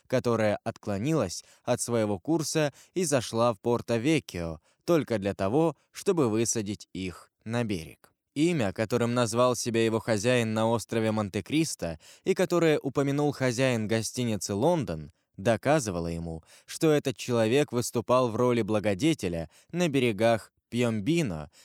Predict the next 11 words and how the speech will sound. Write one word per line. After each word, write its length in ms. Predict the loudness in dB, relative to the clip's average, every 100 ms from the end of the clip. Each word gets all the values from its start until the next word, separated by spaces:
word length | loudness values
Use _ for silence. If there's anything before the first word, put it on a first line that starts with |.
| _
Чивитавеккии, 1160 | -2 0 0 0 0 2 0 -2 -8 -6 -8 -12 _ _ _
Остии 720 | 0 0 0 -6 -6 -6 -8 -14 _ _
и 320 | 0 0 0 -4
Гаэты, 760 | -4 0 2 0 -2 -8 -16 -16 _ _
точно 460 | 0 2 2 -4 -2
так 280 | 2 2 2
же, 280 | -6 -8 -10 -18 _
как 280 | 2 2 0 -4
и 80 |
на 120 | -2 -2
корсиканском, 960 | -2 -4 -4 0 0 -2 -6 -8 -10